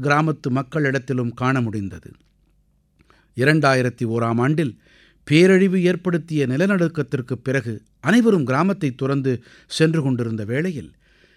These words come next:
இஸ்மாயில் கத்ரி என்ற பெயர் கொண்ட மனிதர் கிராமத்திலேயே இருந்து அஜ்ரக் பிரிண்ட் என்ற தனது பாரம்பரியமான கலைக்கு பாதுகாப்பளிக்க அவர் முடிவெடுத்தார்.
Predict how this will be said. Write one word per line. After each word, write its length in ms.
இஸ்மாயில் 640
கத்ரி 440
என்ற 280
பெயர் 280
கொண்ட 220
மனிதர் 380
கிராமத்திலேயே 840
இருந்து 360
அஜ்ரக் 600
பிரிண்ட் 300
என்ற 240
தனது 320
பாரம்பரியமான 800
கலைக்கு 440
பாதுகாப்பளிக்க 760
அவர் 240
முடிவெடுத்தார். 680